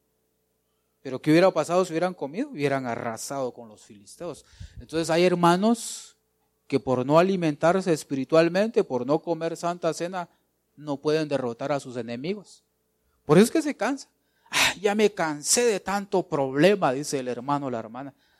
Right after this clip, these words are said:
No, hombre, toma Santa Cena en el orden de Dios y vas a ver cómo vas a destruir a tus enemigos.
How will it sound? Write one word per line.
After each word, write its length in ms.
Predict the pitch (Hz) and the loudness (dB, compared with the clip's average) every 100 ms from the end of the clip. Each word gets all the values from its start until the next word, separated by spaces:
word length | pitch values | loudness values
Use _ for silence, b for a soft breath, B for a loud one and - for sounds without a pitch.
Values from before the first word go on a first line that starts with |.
| _ | _
No, 160 | 113 147 | -16 -12
hombre, 280 | 240 262 175 | -4 -2 -2
toma 300 | 175 208 202 | -6 -4 -2
Santa 340 | 202 220 190 | -4 -4 -6
Cena 360 | - 202 254 220 | -4 -10 -6 -6
en 100 | 156 | -6
el 140 | 147 | 0
orden 300 | 180 226 202 | 0 2 -2
de 140 | 170 | -2
Dios 300 | 151 180 277 | -4 -4 -4
y 160 | - 135 | -4 -2
vas 260 | 131 135 165 | 0 0 0
a 100 | 160 | 0
ver 200 | 170 170 | 0 0
cómo 240 | 185 185 | -4 -2
vas 180 | 180 175 | -2 0
a 80 | 175 | 0
destruir 360 | 160 - 165 | 0 -4 0
a 60 | 185 | 0
tus 180 | 180 160 | 0 0
enemigos. 680 | 143 135 175 311 262 - | 2 2 2 0 0 -8